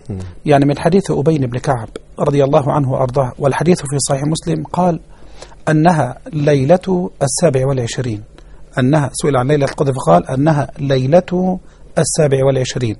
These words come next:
Speaker 2: والحديث في صحيح مسلم. الرواية الثانية: أن رجلا أتى أبي بن كعب فقال له:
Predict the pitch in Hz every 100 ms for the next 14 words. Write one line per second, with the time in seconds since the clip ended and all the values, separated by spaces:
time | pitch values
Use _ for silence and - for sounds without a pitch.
0 | - - - 123 - 180 - 139 139 131
1 | 135 - 117 - - - - 151 180 208
2 | 151 - 175 131 110 - - - - -
3 | - - - - - 175 165 170 202 165
4 | 165 185 156 151 135 120 117 - 156 135
5 | 131 143 120 - - - 170 - 190 147
6 | 135